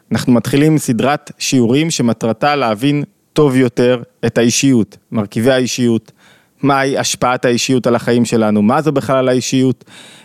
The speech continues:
וכדי לענות על סדרת שאלות ארוכה שקשורה, אה, באישיות, אנחנו רוצים להתחיל עם שאלה אחת, משמעותית,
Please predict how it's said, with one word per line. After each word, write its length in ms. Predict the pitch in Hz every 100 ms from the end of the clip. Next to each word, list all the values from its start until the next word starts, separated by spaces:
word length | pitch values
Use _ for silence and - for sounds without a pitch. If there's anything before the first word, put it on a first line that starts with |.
| -
וכדי 720 | 107 117 - 120 117 117 117
לענות 380 | 110 107 175 190
על 80 | 151
סדרת 640 | - 110 139 170 _ - -
שאלות 540 | - - 123 139 151
ארוכה 460 | 131 117 113 - 139
שקשורה, 760 | - - - - 117 127 139 123 - - - - -
אה, 100 | 110
באישיות, 460 | 110 113 180 185
אנחנו 280 | 151 135 139
רוצים 260 | 135 170 160
להתחיל 420 | 139 - 156 143 131
עם 160 | 127
שאלה 480 | 123 - 113 123 123 120 _ -
אחת, 480 | 113 131 95 - - -
משמעותית, 720 | - 147 135 123 123 - -